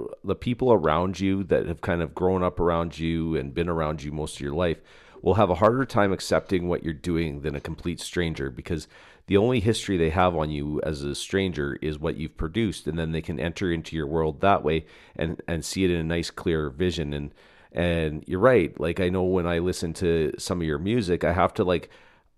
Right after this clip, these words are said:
step back and, and take myself out of the context that you are my brother and really just kind of unpack the journey that you've been on. And when I can do that, I really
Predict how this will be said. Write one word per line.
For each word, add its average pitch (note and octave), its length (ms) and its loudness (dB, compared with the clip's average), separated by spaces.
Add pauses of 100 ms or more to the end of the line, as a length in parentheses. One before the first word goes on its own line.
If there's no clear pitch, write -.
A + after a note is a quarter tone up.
(140)
step - 440 2
back F2 580 4
and, F2 400 -4 (100)
and E2+ 380 -2
take G#2+ 220 2
myself F#2 500 0
out F2+ 140 2
of F#2 60 2
the F2+ 60 0
context E2 600 -2
that E2+ 180 -2
you F2 400 -2
are D#2 600 -2 (420)
my F2 240 -2
brother D#2 640 4 (340)
and E2 680 0
really G2+ 400 4
just F2+ 220 -2
kind F#2 160 0
of D#2 80 -2
unpack F2 520 2
the F2 100 -4
journey E2+ 340 -2
that D2+ 160 -6
you've D#2+ 160 -8
been G2+ 180 4
on. D#2 320 -2 (240)
And G2 100 0
when G2+ 80 2
I G2 80 2
can F#2+ 160 -4
do A2+ 220 2
that, F2+ 400 4
I D#2 80 0
really G2 560 4